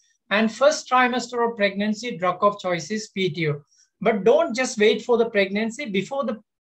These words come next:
pregnancy, preconception, we need to start the P T O, because otherwise, uh, a female, they become pregnant and come to our clinic after two to three months, first trimester over. So any preconception female, change carbimazole to propylthiouracil.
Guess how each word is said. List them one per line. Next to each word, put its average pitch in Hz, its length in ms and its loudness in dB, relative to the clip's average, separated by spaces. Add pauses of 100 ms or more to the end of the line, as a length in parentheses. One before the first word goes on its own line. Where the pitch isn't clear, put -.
(140)
pregnancy, 226 480 -2
preconception, 220 840 0
we 202 140 0
need 214 140 0
to 220 60 -10
start 190 320 -2
the 202 60 -6
P 180 260 -10
T 214 120 -6
O, 214 40 -8
because 175 400 0 (400)
otherwise, 220 480 2
uh, 175 280 2 (280)
a 196 100 -4
female, 220 480 2
they 196 140 4
become 190 340 -2
pregnant 190 400 -2
and 190 160 -4
come 175 220 -4
to 190 120 -2
our 170 200 0
clinic 180 280 -8
after 170 300 0
two 175 180 -6
to 156 120 -12
three 180 160 0
months, 233 320 -4 (260)
first 196 260 0
trimester 160 460 -2
over. 175 420 0 (300)
So 226 180 0
any 247 440 2
preconception 240 840 -4
female, 220 540 0
change 233 340 2
carbimazole 180 680 0
to 156 80 -10
propylthiouracil. 170 840 -2